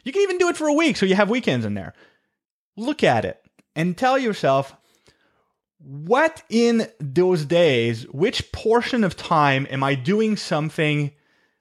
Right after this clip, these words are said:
where I would rather be writing instead, that I can replace that by writing?" So if you have two hours of video games in one, like, two out of five evenings during the work week,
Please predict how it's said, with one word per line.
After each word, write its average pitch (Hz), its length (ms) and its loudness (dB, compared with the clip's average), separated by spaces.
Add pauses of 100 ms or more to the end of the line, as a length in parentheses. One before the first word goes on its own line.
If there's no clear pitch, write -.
where 143 340 2
I 135 140 4
would 113 340 -4
rather 170 340 2
be 143 180 -4
writing 139 560 0
instead, 107 600 -4 (240)
that 123 100 0
I 123 80 2
can 123 180 -6
replace 123 500 -4
that 123 240 -4
by 113 120 0
writing?" 101 460 -4 (280)
So - 120 -2
if 269 200 0
you 302 80 2
have 285 380 0
two 240 260 0
hours 190 380 2
of 131 100 -2
video 123 560 2
games 101 520 -4
in 107 160 -4
one, 117 260 -2
like, 107 300 -6 (420)
two 190 260 2
out 131 140 2
of 117 80 -8
five 127 320 2
evenings 120 500 0
during 110 160 -2
the 110 80 -4
work 156 320 -2
week, 101 300 -6